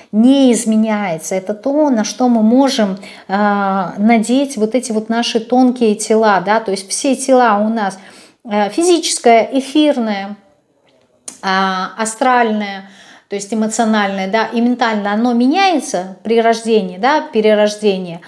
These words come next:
а, э, выше у-, уровни и тела, э, каузальные, будхиальные и так далее, оно не меняется.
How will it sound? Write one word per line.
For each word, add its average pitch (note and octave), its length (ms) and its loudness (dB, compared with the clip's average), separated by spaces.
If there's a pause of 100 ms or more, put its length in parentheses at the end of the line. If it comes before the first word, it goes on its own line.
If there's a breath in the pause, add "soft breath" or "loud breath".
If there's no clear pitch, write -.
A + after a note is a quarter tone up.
(320 loud breath)
а, G#3+ 420 0
э, G#3+ 300 2
выше C4+ 560 2
у-, G#3+ 320 -2
уровни G3 420 2
и G#3 440 -6
тела, F#3+ 800 0
э, F3+ 60 -10
каузальные, A#3+ 600 2
будхиальные G#3 580 -4
и G3+ 40 -12
так G#3 200 -6
далее, G3 360 -6
оно G#3 220 -6
не G#3+ 180 -2
меняется. G3+ 680 -4